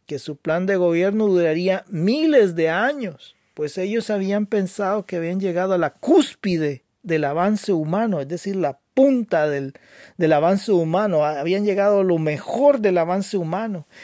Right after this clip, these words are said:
que no necesitaban de Dios, ni de esas leyendas y cuentos, que debían de terminar esos cuentos.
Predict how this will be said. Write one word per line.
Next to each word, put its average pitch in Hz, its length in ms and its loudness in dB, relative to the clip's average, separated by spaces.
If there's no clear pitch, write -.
que 208 160 6
no 214 140 6
necesitaban 214 760 2
de 185 140 4
Dios, 214 680 2
ni 175 160 -2
de 185 140 2
esas 208 240 2
leyendas 202 800 2
y 175 80 -4
cuentos, 220 840 0
que 196 160 2
debían 247 560 4
de 226 120 6
terminar 202 580 4
esos 202 340 2
cuentos. 196 760 -4